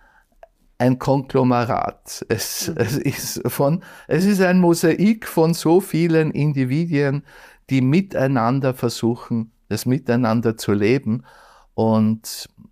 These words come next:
Speaker 1: und dieses Ringen finde ich einfach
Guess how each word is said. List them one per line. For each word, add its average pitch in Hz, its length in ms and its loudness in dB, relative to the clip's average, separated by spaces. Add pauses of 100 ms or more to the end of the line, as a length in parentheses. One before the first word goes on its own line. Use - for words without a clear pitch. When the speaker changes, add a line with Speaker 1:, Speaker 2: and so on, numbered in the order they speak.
(220)
Speaker 1:
und 107 240 -4
dieses 104 400 -2
Ringen 120 460 2
finde 113 320 -2
ich - 260 -6
einfach 101 440 -2